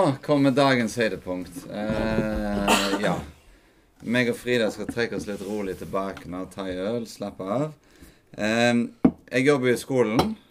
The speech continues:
Eh, jeg har forberedt et sånn, eh, rollespill. Eh, rollene er tilfeldig valgt. Ehm, så det, det er sånn helt tilfeldig. Men Rune,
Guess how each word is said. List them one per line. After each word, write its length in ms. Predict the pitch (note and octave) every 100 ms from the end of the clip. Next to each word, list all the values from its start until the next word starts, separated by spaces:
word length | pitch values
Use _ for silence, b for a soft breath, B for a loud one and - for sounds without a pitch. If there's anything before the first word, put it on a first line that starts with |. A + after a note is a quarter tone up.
| -
Eh, 440 | - A2+ A#2 A#2 A2+ A#2
jeg 100 | A#2
har 80 | A2+
forberedt 640 | - A2+ A2 B2 B2+ A2 G#2+
et 80 | G#2
sånn, 240 | G#2+ G2+ G2+
eh, 140 | G2
rollespill. 600 | G#2 G#2+ F#2 - G2+ C#3+ G3 - -
Eh, 280 | G2 G2 G2+
rollene 640 | G#2+ C#3 C#3 A#2 G2+ G#2+ A2+
er 380 | A#2+ A#2 G#2 -
tilfeldig 560 | A2+ G#2 C3 A#2+ G2+
valgt. 540 | G#2 F#3 - - - - _ b b b b b b -
Ehm, 960 | B2 B2 A#2+ A#2+ A#2 A#2 A2+ G#2+ G#2 G2+
så 180 | - C3+ A#2+
det, 80 | A2+
det 140 | A#2+ A#2+
er 60 | B2+
sånn 160 | -
helt 240 | C#3+ A#2+ G#2
tilfeldig. 380 | F#2+ G#2+ G2+ G#2+ B2
Men 140 | B2
Rune, 440 | B2 D3+ C#3+ A#2